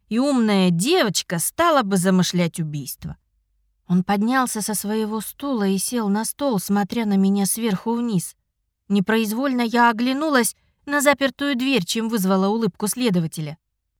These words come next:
«Вы хотели привлечь внимание вашего бывшего жениха Рикарда Тентона.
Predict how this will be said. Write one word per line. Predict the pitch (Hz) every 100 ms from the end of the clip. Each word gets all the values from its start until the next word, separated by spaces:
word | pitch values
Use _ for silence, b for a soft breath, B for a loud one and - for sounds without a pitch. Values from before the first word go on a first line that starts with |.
| -
«Вы | 175 196
хотели | 247 233 190 247 247 220
привлечь | - 302 285 214 214 185
внимание | 175 180 170 175 226 226 208 196 185
вашего | 185 180 185 170 170
бывшего | 160 196 233 - 190 180
жениха | 160 170 170 165 208 226 180
Рикарда | 170 190 - 160 151 160
Тентона. | - 202 180 - 143 120